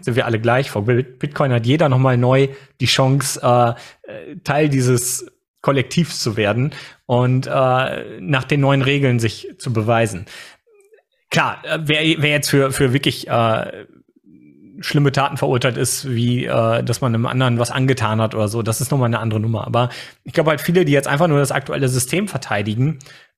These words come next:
ähm, dem muss man immer diesen Weg offen halten, "Hey, du kannst hier rüberkommen auf, auf die Bitcoiner-Seite und du bist hier willkommen." Keiner verurte-, verurteilt dich dafür, dass du, äh, in dem anderen System das vehement verteidigt hast oder so. Und ich glaube immer, wenn man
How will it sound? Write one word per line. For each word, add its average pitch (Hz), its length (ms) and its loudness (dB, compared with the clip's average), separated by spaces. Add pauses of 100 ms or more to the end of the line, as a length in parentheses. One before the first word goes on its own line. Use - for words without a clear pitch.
ähm, 117 480 2 (500)
dem 135 240 0
muss 160 200 0
man 131 100 0
immer 190 220 2
diesen 127 280 0
Weg 156 240 0
offen 139 280 -2
halten, 151 440 0
"Hey, 151 200 -2
du 135 80 -2
kannst 139 220 -4
hier 123 100 0
rüberkommen 143 680 0
auf, - 440 -4
auf - 200 -8
die 127 120 -4
Bitcoiner-Seite 120 720 0
und 139 80 0
du 120 80 2
bist 147 140 0
hier 127 100 2
willkommen." 117 400 0 (180)
Keiner 147 400 0
verurte-, 143 640 0
verurteilt 139 640 -2
dich 113 100 -6
dafür, 120 300 0
dass 120 180 -2
du, 120 200 0 (380)
äh, 117 200 2
in 120 40 0
dem 120 120 0
anderen 127 240 0
System 123 680 -2
das 131 200 -8
vehement 120 320 0
verteidigt 123 500 -2
hast 110 160 -6
oder 101 160 -6
so. 110 140 -10
Und 113 200 -4
ich 120 80 -2
glaube 147 220 2
immer, 165 240 4
wenn 147 80 2
man 143 240 2